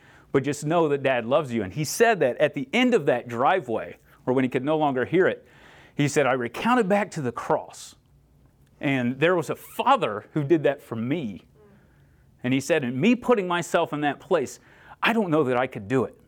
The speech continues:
It had to be a substitute for me. I know that it had to be somebody else who was able to be there, who endured it, who sweat blood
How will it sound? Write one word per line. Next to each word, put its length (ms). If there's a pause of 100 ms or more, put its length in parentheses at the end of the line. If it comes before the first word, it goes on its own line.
(1000)
It 140
had 320
to 80
be 140
a 80
substitute 640
for 120
me. 300 (640)
I 140
know 240
that 100
it 80
had 160
to 60
be 100
somebody 560
else 340 (280)
who 100
was 220 (100)
able 340
to 160
be 220
there, 240 (180)
who 220
endured 520
it, 200 (800)
who 180
sweat 560
blood 540